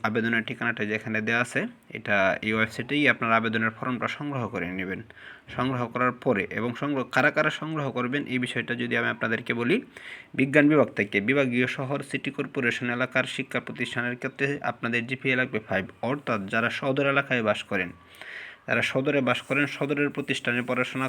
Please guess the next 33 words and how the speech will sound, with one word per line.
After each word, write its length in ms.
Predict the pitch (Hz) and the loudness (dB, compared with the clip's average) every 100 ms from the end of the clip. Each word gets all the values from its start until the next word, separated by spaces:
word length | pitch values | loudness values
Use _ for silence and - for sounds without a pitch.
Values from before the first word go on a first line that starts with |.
| - | 0
করেন, 200 | 131 185 220 - - | 2 2 0 -6 -4
অর্থাৎ 220 | 117 - 131 | -4 -2 -4
সিটি 200 | - 170 175 | -4 -4 -4
কর্পোরেশন 520 | 180 170 151 110 123 110 - 120 | -4 0 0 2 0 -2 -4 -2
যে 100 | 127 123 113 113 | 2 4 4 2
এলাকাটা 360 | 113 107 104 101 | 0 0 2 2
আছে 140 | 104 160 160 | 2 -2 -2
পৌরসভা, 480 | 120 113 110 110 220 349 - - - | 0 2 2 4 2 2 -14 -20 -8
ওই 80 | 123 120 | 0 2
এলাকায় 280 | 117 117 117 117 | 2 2 0 2
বিজ্ঞান 260 | 123 127 127 | 2 4 4
বিভাগ 180 | 131 117 - | 4 0 -4
থেকে 200 | 120 185 262 - - - - - - | 0 2 2 -2 -20 -20 -20 -12 -4
জিপিএ 300 | 131 135 127 | 0 4 4
ফাইভ 140 | - 101 101 | 4 2 0
লাগবে। 200 | 101 101 110 | -2 0 0
এবং 100 | 127 - | 0 -4
সিটি 180 | - 151 | -6 -4
কর্পোরেশনের 520 | 160 160 143 - 117 113 | -4 -2 -2 0 0 4
বাইরে, 180 | 117 107 | 4 4
অর্থাৎ 260 | 110 165 208 - | 2 6 4 4
সিটি 220 | - 127 139 | -8 -6 -4
কর্পোরেশনের 440 | 147 139 135 131 123 | -4 -4 -4 -2 2
বাইরে 140 | 120 110 | 4 6
গ্রাম 160 | 120 131 | 4 4
এলাকায় 300 | 135 135 131 135 | 0 0 0 2
থাকলে 260 | 131 135 202 - - - - | 0 0 -2 -4 -16 -16 -8
সেখানে 260 | 123 123 120 123 | -2 0 0 0
বিজ্ঞান 260 | 139 143 147 | 2 2 2
বিভাগ 180 | 143 127 | 0 -2
থেকে 160 | 139 - 220 | -6 -6 -6
ফোর 160 | 127 117 | -2 -2
পয়েন্ট 200 | - 156 | -2 -4